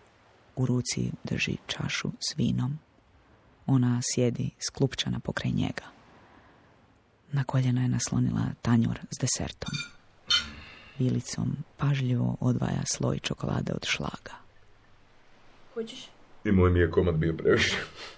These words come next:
Speaker 2: Hm.
Speaker 1: Torta je ostvarila uspjeh kakvom se jutros nadao s kroasanima. Ne može se sjetiti zašto mu to tada nije uspjelo.
Speaker 2: E,
Speaker 3: Mm?
Speaker 2: znaš što mi je tek kasnije palo na pamet?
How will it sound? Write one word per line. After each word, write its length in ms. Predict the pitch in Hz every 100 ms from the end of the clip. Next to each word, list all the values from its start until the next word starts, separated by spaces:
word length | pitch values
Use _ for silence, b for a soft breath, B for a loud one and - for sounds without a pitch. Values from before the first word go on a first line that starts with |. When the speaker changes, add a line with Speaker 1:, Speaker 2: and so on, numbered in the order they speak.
| B - -
Speaker 2:
Hm. 100 | 220 - - - - -
Speaker 1:
Torta 360 | - 127 - 104
je 240 | 95 98 -
ostvarila 640 | - - - - - - -
uspjeh 440 | - - - -
kakvom 300 | - - -
se 160 | - 123
jutros 300 | 120 - -
nadao 260 | 120 120 123
s 80 |
kroasanima. 680 | - 120 123 - - - 50 - B B B B B B B B -
Ne 180 | 175 175
može 220 | 147 135
se 140 | - 139
sjetiti 380 | 143 131 120 123
zašto 300 | 131 131 120
mu 60 |
to 160 | 117 127
tada 260 | - 113 -
nije 180 | 123 120
uspjelo. 500 | - - - - 50 - - - - - - 220
Speaker 2:
E, 160 | 254 240 - - -
Speaker 3:
Mm? 240 | - 135 131 - - - - - - -
Speaker 2:
znaš 180 | 233 269
što 100 | 320
mi 80 | 294
je 60 |
tek 140 | 285 277
kasnije 420 | 247 240 233 196
palo 220 | 220 208
na 160 | 202 190
pamet? 260 | 196 185